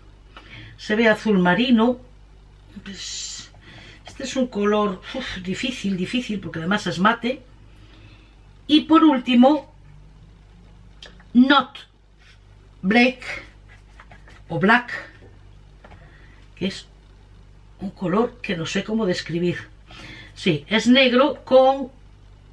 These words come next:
chispitas moradas. Mirad. Mirad ese azul. Es divino. Y el verde,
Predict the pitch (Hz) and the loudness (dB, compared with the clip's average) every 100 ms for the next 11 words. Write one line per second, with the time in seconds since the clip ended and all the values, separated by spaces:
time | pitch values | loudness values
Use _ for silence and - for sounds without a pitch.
0 | - - 208 - 247 247 254 277 - - | -14 -4 -2 -2 -2 0 2 0 -2 -14
1 | - 160 151 143 127 117 - - - - | -10 -4 -2 -2 -6 -8 -12 -14 -18 -20
2 | - - - - - - - - - - | -20 -20 -18 -16 -16 -16 -18 -20 -20 -20
3 | - - - 135 117 - - - - - | -14 -6 -4 -4 -6 -8 -14 -20 -20 -20
4 | - - - - - - - - 190 208 | -20 -20 -20 -20 -20 -20 -20 -6 2 4
5 | 240 240 139 - 123 - _ _ - - | 2 -2 -10 -20 -20 -20 _ _ -20 -14
6 | - - - 160 143 143 113 - - - | -8 -8 -8 -4 -2 -4 -6 -14 -20 -20
7 | - - - - 185 170 160 208 247 349 | -20 -20 -20 -2 4 4 6 4 2 0